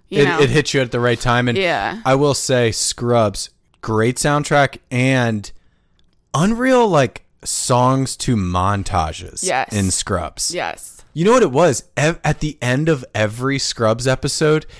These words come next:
Speaker 2: it was, like, a song montage
Speaker 1: Yeah.
Speaker 2: that was, like, super emotional and, like, heavy. And it was, like, after you would get twenty minutes of comedy in Scrubs and then, like, one final minute of, like, awesome indie music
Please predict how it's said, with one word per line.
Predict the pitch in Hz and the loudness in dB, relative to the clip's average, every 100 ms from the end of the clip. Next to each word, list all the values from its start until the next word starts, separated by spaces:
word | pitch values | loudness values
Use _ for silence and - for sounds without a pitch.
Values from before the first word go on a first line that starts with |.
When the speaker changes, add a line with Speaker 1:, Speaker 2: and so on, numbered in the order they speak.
| - | -8
Speaker 2:
it | 143 147 | -6 0
was, | 135 - | 0 2
like, | 131 - | 2 2
a | 110 | 0
song | - - 117 117 120 | 0 0 2 2 2
montage | 107 98 104 104 110 92 90 87 | 0 2 0 0 2 2 2 -2
Speaker 1:
Yeah. | 202 175 214 | -4 -6 -4
Speaker 2:
that | 120 110 | -2 0
was, | 117 110 | 0 0
like, | 113 | 0
super | - - 139 - 135 | -2 0 0 2 2
emotional | 107 98 107 - 135 135 131 - - | 2 2 2 2 2 2 0 -8 -8
and, | 117 | -4
like, | 117 90 | -2 -4
heavy. | - 107 104 127 165 160 _ _ _ - | -2 -2 0 0 0 -4 _ _ _ -2
And | 143 | 2
it | |
was, | 147 135 | 2 2
like, | 143 | 2
after | 131 127 - 151 127 - - | 2 0 2 0 0 -4 -8
you | 131 | -2
would | 135 131 | 0 0
get | 139 | -2
twenty | - - 135 156 | -2 -2 -2 -2
minutes | 151 139 - | -2 -4 -6
of | 120 | -8
comedy | - 113 117 107 | -2 -2 0 -4
in | 95 | -4
Scrubs | - 113 98 - | -2 0 0 -2
and | 135 123 | -2 -2
then, | 117 | 0
like, | 110 - | -2 -2
one | 117 120 131 | 0 0 0
final | - 120 123 120 | 0 2 2 0
minute | 113 110 101 | 0 0 -2
of, | 123 113 | -4 -2
like, | 101 - | -2 -2
awesome | 107 98 127 156 135 | 0 2 2 -2 -4
indie | 113 117 117 | -4 -4 -4
music | 110 104 - 104 98 - | -2 -4 -2 -4 -4 -10